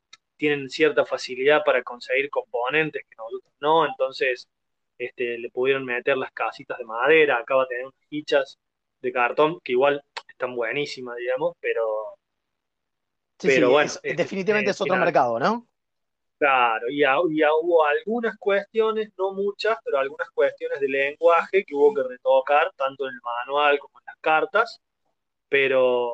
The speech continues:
Speaker 2: ¿Pero por qué? ¿Te
Speaker 1: pero
Speaker 2: mandaste
Speaker 1: fuera de
Speaker 2: algún
Speaker 1: eso,
Speaker 2: co-,
Speaker 1: todo.
Speaker 2: alguna cordobeseada?
Speaker 1: No, alguna-, algunas palabras
Speaker 2: <laughs>
Speaker 1: para tener que pensar. No, no,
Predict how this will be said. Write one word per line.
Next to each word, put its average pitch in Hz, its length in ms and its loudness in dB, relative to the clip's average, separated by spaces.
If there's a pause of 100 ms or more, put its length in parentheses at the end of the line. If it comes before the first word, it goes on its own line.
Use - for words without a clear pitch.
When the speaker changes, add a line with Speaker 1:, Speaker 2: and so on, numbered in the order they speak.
Speaker 2:
¿Pero 127 120 -4
por 135 140 -2
qué? 160 100 2
¿Te 143 100 2
Speaker 1:
pero - 0 -
Speaker 2:
mandaste 156 260 2
Speaker 1:
fuera 160 180 6
de - 20 6
Speaker 2:
algún 175 160 4
Speaker 1:
eso, 208 80 4
Speaker 2:
co-, 175 140 6
Speaker 1:
todo. - 0 -
Speaker 2:
alguna 165 320 4
cordobeseada? 151 920 2 (1080)
Speaker 1:
No, 240 320 6
alguna-, 214 360 2
algunas 196 340 -4
palabras 196 500 2
Speaker 2:
<laughs> - 480 -6
Speaker 1:
para 190 140 -8
tener 160 180 -6 (100)
que 156 80 -6
pensar. 147 560 0
No, 311 240 -4
no, 311 140 -6